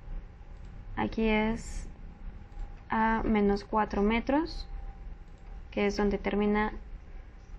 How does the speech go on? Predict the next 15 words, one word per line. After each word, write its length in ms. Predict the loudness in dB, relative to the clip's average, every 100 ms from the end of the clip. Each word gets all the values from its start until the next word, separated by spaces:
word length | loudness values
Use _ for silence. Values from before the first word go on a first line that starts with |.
| 2
el 140 | 4
primer 280 | 4 6 6
estrato. 440 | 4 2 -2 -2 -10 -16 -16 -16 -14 -12 -8 -8 -8 -10 -10 -12 -12 -10 -10 -10 -12 -6 2
Lo 120 | 4
aplicamos, 840 | 6 4 6 8 10 8 2 -4 -6 -12 -14 -12 -8 -6 -6 -8 -12 -12 -14 -14 -10
definimos 680 | -8 0 2 6 6 4 2 -6 -2
la 140 | 0
función 600 | 2 2 2 4 4 6
dos, 420 | 8 8 6 -4 -10 -10 -10 -8 -8 -8 -10 -12 -12 -10 -10 -10 -14 -12 -10 -10 -10 -12 -12 -10 -4 2
igual 340 | 6 8 8
todo 560 | 4 4 4 4 2 0 -4 -4 -6 -2
a 100 | 0
partir 400 | 2 2 4 4
del 180 | 4 4
Excel. 400 | 4 4 4